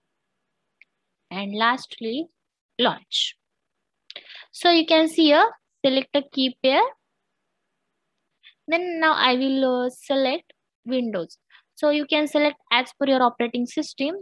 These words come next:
and click on I acknowledge launch instances.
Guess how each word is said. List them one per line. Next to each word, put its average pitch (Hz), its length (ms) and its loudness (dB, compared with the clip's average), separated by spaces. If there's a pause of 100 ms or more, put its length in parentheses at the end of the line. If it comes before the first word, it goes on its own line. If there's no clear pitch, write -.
(180)
and 233 400 -4 (260)
click 233 260 -8
on 277 200 -6 (340)
I 226 160 -4
acknowledge 226 720 -6 (380)
launch 214 520 -4 (300)
instances. - 960 -10